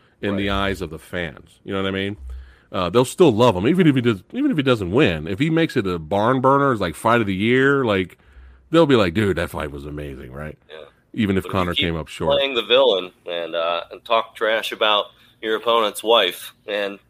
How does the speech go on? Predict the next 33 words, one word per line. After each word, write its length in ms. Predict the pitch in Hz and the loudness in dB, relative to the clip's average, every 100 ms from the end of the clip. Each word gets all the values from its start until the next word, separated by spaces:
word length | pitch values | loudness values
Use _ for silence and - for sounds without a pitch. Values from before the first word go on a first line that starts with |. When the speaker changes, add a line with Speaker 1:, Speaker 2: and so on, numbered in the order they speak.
| _ | _
Speaker 2:
private 320 | - 127 123 185 | 0 2 4 4
Speaker 1:
Yeah. 140 | 135 | 2
Speaker 2:
life 300 | 87 85 - _ _ - | 0 -4 -10 _ _ -4
on 120 | 104 | -2
a 40 | 101 | 2
loss, 600 | 127 135 104 101 - - - _ _ _ - | 4 4 2 -4 -12 -16 -20 _ _ _ -10
uh, 260 | 101 101 95 | -6 -2 2
Speaker 1:
Yeah. 220 | 175 185 185 | 4 6 4
Speaker 2:
the 40 | |
future 120 | 151 | 0
might 200 | 117 117 110 | 0 0 0
not 120 | 110 | -4
look 140 | 110 107 | -6 -4
so 160 | 117 107 | -4 0
bright 300 | 120 123 - | 0 0 -4
for 120 | 73 | -14
you. 220 | 67 65 _ - | -14 -16 _ -4
But 220 | 101 104 - | 0 0 -4
apparently, 540 | 98 110 117 117 127 | -4 -2 0 0 -2
it, 280 | 117 101 117 | -4 -6 -4
Speaker 1:
I, 60 | 117 120 - - | -4 -4 -8 -4
Speaker 2:
it's 160 | 120 147 | 2 6
Speaker 1:
you 60 | |
Speaker 2:
already 220 | 165 160 | 6 4
Speaker 1:
do 40 | 147 | -2
Speaker 2:
confirmed 400 | 135 - 147 135 | -8 2 2 2
that 100 | 110 | -2
they, 320 | 113 113 101 - | 0 0 0 -6
they 100 | 107 | -4
wanna 240 | 107 110 107 | 0 -2 -2
do 220 | 110 101 | -4 -6
a 40 | |
quadrilogy. 840 | - 120 104 113 113 98 87 76 | -2 2 2 0 -2 -2 -6 -12